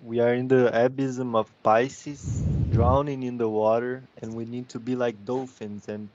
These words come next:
jump up to the air and know the air, know the ledger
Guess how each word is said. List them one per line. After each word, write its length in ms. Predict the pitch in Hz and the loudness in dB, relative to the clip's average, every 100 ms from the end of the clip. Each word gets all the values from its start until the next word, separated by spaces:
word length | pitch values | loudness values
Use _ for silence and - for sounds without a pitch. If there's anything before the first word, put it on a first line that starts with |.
| _ - - - - - - - - - | _ -18 -14 -12 -12 -12 -10 -10 -12 -12
jump 300 | 127 135 - | -8 -8 -4
up 200 | 135 - _ _ _ _ _ | -6 -6 _ _ _ _ _
to 120 | 123 | -12
the 180 | 113 113 | -6 -2
air 360 | 107 104 98 98 _ _ | -2 -2 -6 -14 _ _
and 280 | - 104 104 | -14 -12 -8
know 260 | 113 127 127 | -4 -2 -2
the 200 | 110 104 | 0 2
air, 260 | 107 117 | 4 2
know 280 | 117 113 120 | -2 -4 -4
the 120 | 113 | -6
ledger 600 | 104 107 107 117 120 120 | -4 0 0 0 -6 -12